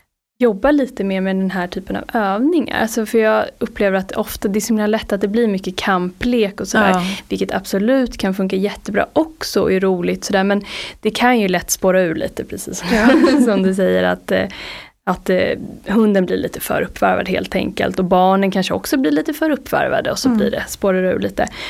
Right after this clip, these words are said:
Speaker 1: Eh, och då är det ju väldigt bra att kunna använda godissök, dels som ett avslut men även att man, om man till exempel är utomhus eller inomhus någonstans, att,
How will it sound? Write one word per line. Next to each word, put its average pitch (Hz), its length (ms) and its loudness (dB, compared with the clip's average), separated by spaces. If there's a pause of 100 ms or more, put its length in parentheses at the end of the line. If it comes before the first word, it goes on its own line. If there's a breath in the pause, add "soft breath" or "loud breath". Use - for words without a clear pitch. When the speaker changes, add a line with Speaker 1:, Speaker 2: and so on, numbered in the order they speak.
(220 loud breath)
Speaker 1:
Eh, 202 200 0
och 196 140 0
då 214 120 4
är 254 60 4
det 262 60 0
ju 240 80 2
väldigt 202 280 -2
bra 233 380 2
att - 320 -8
kunna 196 200 -2
använda 196 760 0
godissök, 190 1400 -4
dels 254 300 -2
som 269 100 2
ett 262 100 -4
avslut 214 580 -2
men 214 100 0
även 185 320 0
att 180 220 -4 (420 loud breath)
man, 190 340 2
om 190 120 -2
man 185 140 0
till 185 140 -4
exempel 185 440 -4
är 180 320 0
utomhus 254 640 0
eller 240 140 2
inomhus 233 380 2
någonstans, 226 420 -2
att, 202 300 -4